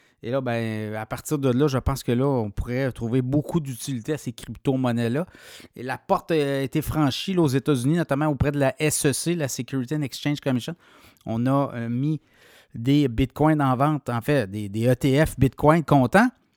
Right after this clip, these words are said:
Donc, on a accepté. Donc, c'est une forme de réglementation de l'industrie. On est en train, là, de la réglementer tranquillement.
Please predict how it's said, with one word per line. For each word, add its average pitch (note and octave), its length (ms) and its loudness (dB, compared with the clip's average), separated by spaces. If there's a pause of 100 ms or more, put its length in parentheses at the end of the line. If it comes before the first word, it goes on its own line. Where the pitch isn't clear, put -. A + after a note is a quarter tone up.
(100)
Donc, B2+ 160 -2
on C#3 160 4
a D3 140 4 (160)
accepté. A3 720 0
Donc, E3 260 0
c'est - 180 -10
une D#3 160 -2 (160)
forme A#3 360 -2
de F3+ 80 2
réglementation F3 960 4
de B3+ 40 4
l'industrie. G3 460 0
On A3+ 100 4
est D#3+ 180 2
en E3 180 4
train, F#3 200 -4
là, F#3+ 160 0
de D3+ 80 -4
la C#3 120 2
réglementer D3 640 0
tranquillement. D3+ 500 -4